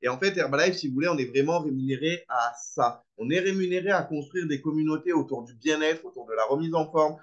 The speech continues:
autour de gens qui vont faire attention à leur santé en utilisant nos produits.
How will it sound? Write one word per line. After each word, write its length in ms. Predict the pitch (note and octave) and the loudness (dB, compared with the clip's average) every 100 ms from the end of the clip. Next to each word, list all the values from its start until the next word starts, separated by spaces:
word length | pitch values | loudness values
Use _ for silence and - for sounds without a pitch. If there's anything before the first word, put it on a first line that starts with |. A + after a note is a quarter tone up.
| - | -14
autour 240 | B2 C3+ | -10 -6
de 100 | B2+ | -4
gens 200 | B2+ C#3+ | 0 0
qui 100 | E3 | 0
vont 160 | - A2+ | -6 -8
faire 140 | A#2+ - | -8 0
attention 500 | D3+ D3+ E3+ E3+ E3+ | 0 0 -2 -2 0
à 80 | D#3 | 2
leur 140 | C#3+ | 2
santé 480 | C#3+ C#3+ C3+ D#3+ F3+ - - | 2 -2 0 -2 -2 -8 0
en 240 | E3 F#3+ | 2 4
utilisant 600 | F#3+ F3+ F#3 D#3+ C#3+ E3 F3 | 2 0 -2 0 4 2 2
nos 120 | D#3+ | -2
produits. 460 | - D3 A#2 A2+ | -2 -6 -4 -8